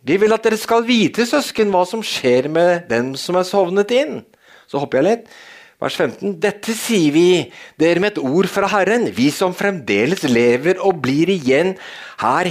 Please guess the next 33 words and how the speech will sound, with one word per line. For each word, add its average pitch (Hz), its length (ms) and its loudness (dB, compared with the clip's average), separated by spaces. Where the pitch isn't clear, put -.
helt 165 480 0
til 180 240 0
Herren 202 360 -2
kommer, 254 360 0
skal 202 180 0
slett 277 380 -2
ikke 240 200 -2
komme 226 240 2
før 214 280 0
dem 190 100 -2
som 185 160 -6
er 185 80 -2
sovnet 175 380 0
inn. 113 220 -2
For 120 160 -2
når 139 160 0
befalingen 180 880 2
lyder, 151 480 2
når 165 300 0
erkeengelen 160 640 2
roper 160 420 2
og 160 140 -2
Guds - 160 -4
basun 185 600 -2
høres, 220 420 2
da 110 160 0
skal 180 240 -4
Herren 208 280 0
selv 175 360 -2
stige 190 320 0
ned 180 240 2
fra 220 160 0
himmelen, 220 460 0